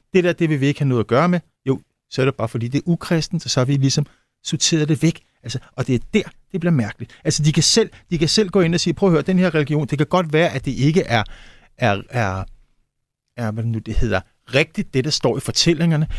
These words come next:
men den sandhed, fortællingerne, de indeholder, den er så dyb, så, så den er fællesmenneskelig for os alle sammen. Så selvom det ikke er sandt, så er det rigtigt. Og selvom det ikke er rigtigt, så er det sandt. Lyder det mærkeligt?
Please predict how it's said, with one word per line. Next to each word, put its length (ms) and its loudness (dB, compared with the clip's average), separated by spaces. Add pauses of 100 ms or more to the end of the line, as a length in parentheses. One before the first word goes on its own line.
(140)
men 160 4
den 180 0
sandhed, 520 0
fortællingerne, 680 -2
de 200 -2
indeholder, 440 0
den 200 -6
er 140 0
så 160 -4 (180)
dyb, 220 -6
så, 600 2
så 280 0
den 260 0
er 40 2
fællesmenneskelig 840 -2
for 140 -6
os 160 -4
alle 260 -4
sammen. 300 -4 (1900)
Så 160 0
selvom 320 2
det 100 0
ikke 160 0
er 80 0
sandt, 340 -2
så 120 -2
er 40 0
det 180 -4
rigtigt. 360 -8 (340)
Og 80 -10
selvom 180 2
det 80 2
ikke 100 2
er 120 -4
rigtigt, 280 -2
så 120 -4
er 40 -4
det 80 -8
sandt. 380 -6 (1120)
Lyder 140 4
det 100 4
mærkeligt? 360 0